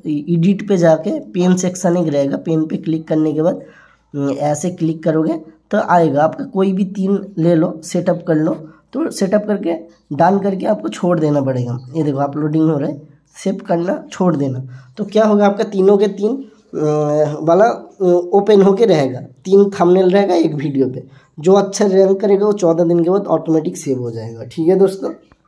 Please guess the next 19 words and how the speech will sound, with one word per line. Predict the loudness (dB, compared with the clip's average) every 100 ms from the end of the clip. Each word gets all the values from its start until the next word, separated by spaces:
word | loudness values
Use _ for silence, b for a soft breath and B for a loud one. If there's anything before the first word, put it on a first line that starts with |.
| _ _ _ -12
अभी | -8 -4
बात | 0 0 -2
करेंगे | -2 -2
subtitle | -2 -4 -8 -2 -2 -2 -4
कैसे | -2 -2 -2
देते | -6 -6
हैं। |
copyright | -2 -2 2 2 2
हो | 0
गया, | 0
उसके | -4 -8 -8 -6
ऊपर | -4 -6
comment | -2 0 0 -2
सेक्शन, | -6 -6 -4
उसका | -6 -4 -2
नीचे | -2 -2 -4
ही |
ठीक | -4 -6
subtitle। | -4 -6 -6 -12 -10 -12